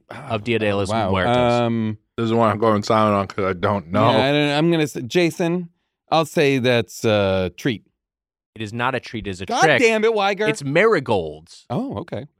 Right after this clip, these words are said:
Speaker 3: Come on.
Speaker 2: I'm just guessing.
Speaker 1: <laughs>
Speaker 2: By the way, I'm just guessing. I know
Speaker 3: That
Speaker 2: none
Speaker 3: was
Speaker 2: of this. I'm just guessing.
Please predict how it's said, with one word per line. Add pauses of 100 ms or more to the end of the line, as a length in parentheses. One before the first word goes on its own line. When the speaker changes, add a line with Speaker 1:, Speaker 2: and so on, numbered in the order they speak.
(300)
Speaker 3:
Come
on. (200)
Speaker 2:
I'm
just
guessing. (240)
Speaker 1:
<laughs>
Speaker 2:
By
the
way,
I'm
just
guessing. (400)
I
know
Speaker 3:
That
Speaker 2:
none
Speaker 3:
was
Speaker 2:
of
this.
I'm
just
guessing.